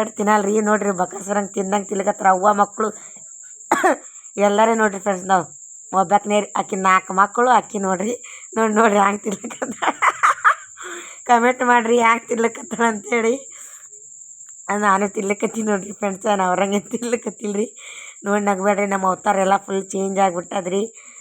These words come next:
ಯಾಕಂದ್ರೆ ಆ ಟ್ರೈನ್ ಭಾಳ ಅಂದ್ರೆ ಭಾಳ ಲೇಟ್ ಆಗ್ಬಿಟ್ಟಿತ್ತು ರೀ ಫ್ರೆಂಡ್ಸ. ಆ,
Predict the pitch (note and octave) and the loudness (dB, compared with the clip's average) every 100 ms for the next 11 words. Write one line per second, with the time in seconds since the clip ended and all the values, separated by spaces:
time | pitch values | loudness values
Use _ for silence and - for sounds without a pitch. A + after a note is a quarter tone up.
0 | - - G3+ - F3+ F#3+ F#3+ F#3+ F#3+ G3 | -20 -10 -8 -6 -2 0 0 0 -4 -2
1 | F#3 F3+ F#3 F#3+ F#3 F#3 F#3 F#3 F#3 F#3+ | 2 4 4 2 2 2 2 0 0 -4
2 | F3 F3+ - - F#3+ F#3+ F#3 - G3+ G3+ | -4 -10 -14 -18 -8 -6 -4 0 0 0
3 | - - - - - | -8 -20 -20 -20 -10